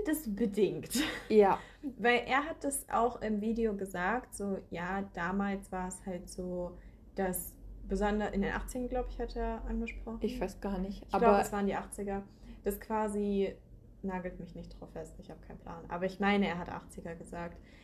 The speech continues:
Speaker 1: dass quasi die Kinder sehr rebelliert haben.
Speaker 2: Genau.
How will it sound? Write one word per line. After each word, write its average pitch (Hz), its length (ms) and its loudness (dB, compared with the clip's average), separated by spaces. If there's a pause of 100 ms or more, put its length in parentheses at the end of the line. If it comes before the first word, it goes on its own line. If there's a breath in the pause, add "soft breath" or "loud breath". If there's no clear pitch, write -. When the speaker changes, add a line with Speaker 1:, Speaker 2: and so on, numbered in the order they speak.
(200 soft breath)
Speaker 1:
dass 196 220 -2
quasi 185 760 -2 (180)
die 175 460 -2 (420)
Kinder 220 640 2 (160)
sehr 185 640 2
rebelliert 170 560 -4
haben. 175 220 -4
Speaker 2:
Genau. 185 320 -4